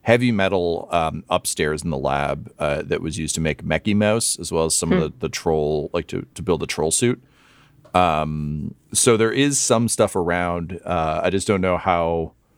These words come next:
Speaker 1: you know, Knight of Catalina he wants to get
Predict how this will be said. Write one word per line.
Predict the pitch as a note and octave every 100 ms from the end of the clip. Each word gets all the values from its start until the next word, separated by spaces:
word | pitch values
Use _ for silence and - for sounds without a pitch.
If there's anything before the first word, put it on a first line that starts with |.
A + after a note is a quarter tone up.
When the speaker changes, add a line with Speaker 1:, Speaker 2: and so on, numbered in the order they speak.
| _ _ _ -
Speaker 1:
you | F#2+
know, | D#2+ D2 C#2+ - _ _ -
Knight | F#2+ F2 E2
of | -
Catalina | G2 F2 E2+ E2+ E2+ E2 D2+ -
he | F#2+
wants | F#2 D#2+ D#2 -
to | F2+
get | F#2 F2+